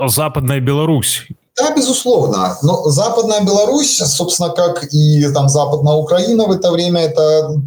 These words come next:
Speaker 2: весомые такие миграционные потоки, да, которые привели уже к формированию новой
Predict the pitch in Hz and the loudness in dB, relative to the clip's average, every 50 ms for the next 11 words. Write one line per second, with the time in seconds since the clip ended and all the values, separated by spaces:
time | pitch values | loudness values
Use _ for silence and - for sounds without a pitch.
0 | - 135 131 127 156 151 - - 190 160 127 127 123 117 117 - - - - - | -6 -8 -6 -4 -2 -2 0 0 0 0 0 0 0 0 0 0 -2 -4 -4 -4
1 | 127 127 127 123 135 131 - - 147 139 131 123 123 127 123 123 - - - - | -2 -2 0 0 0 0 0 0 0 0 0 0 0 -2 -2 0 0 -2 0 0
2 | - - - - - - - - - - - - - 131 - 147 151 147 147 147 | 0 0 0 -2 -6 -4 -2 -2 -2 -2 -2 -2 -4 -2 0 0 2 2 2 2
3 | 139 - - - - 143 143 143 151 151 180 202 208 185 139 160 170 - - - | 0 -2 -4 -4 -2 0 2 2 2 2 2 2 2 2 0 0 -2 -2 -2 -2
4 | 156 156 151 151 151 151 156 165 165 160 160 160 156 156 156 165 160 147 135 135 | 0 0 2 2 2 2 2 2 2 2 2 2 2 4 4 4 4 2 2 2
5 | 151 151 156 151 - | 2 0 0 -2 -6